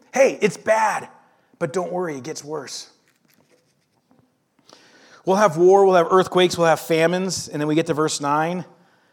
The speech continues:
"Then they will deliver you up to tribulation and put you to death. And you will be hated by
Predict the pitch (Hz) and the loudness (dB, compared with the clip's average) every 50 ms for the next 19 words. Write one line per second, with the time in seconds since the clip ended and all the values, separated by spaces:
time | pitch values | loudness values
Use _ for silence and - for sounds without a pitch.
0 | _ _ _ _ _ _ - 123 147 196 262 285 294 233 175 160 147 135 147 139 | _ _ _ _ _ _ -8 -4 -2 -2 0 0 0 0 0 -2 -2 -4 -4 -4
1 | 143 156 180 190 202 214 208 202 190 - 175 185 180 180 160 135 - - 180 175 | -2 0 -2 -2 -2 -4 -6 -6 -4 -4 -4 -4 -4 -6 -12 -12 -8 -6 -4 -2
2 | 185 175 165 160 160 160 - - 170 147 123 113 - - - 165 - 160 151 151 | -2 -2 -2 -2 -2 -4 -6 -8 -10 -10 -12 -14 -12 -10 -10 -10 -8 -6 -6 -4
3 | 151 151 131 123 113 104 98 98 - - _ _ _ _ _ _ _ _ _ _ | -4 -6 -6 -6 -8 -8 -10 -12 -16 -20 _ _ _ _ _ _ _ _ _ _
4 | _ _ _ _ _ _ _ _ _ _ _ _ _ _ _ _ - 135 147 165 | _ _ _ _ _ _ _ _ _ _ _ _ _ _ _ _ -10 -6 -2 2
5 | 175 170 151 156 131 - - 156 156 147 143 131 120 123 117 113 | 2 2 2 0 -4 -6 -6 -6 -6 -4 -6 -6 -6 -6 -8 -8